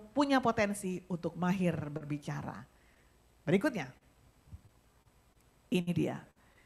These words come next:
Sekarang Ibu Ade minta teman-teman semua, Bapak Ibu pendamping,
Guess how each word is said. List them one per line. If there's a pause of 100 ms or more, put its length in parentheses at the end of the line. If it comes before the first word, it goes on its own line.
(120)
Sekarang
Ibu
Ade
minta (160)
teman-teman
semua,
Bapak
Ibu
pendamping,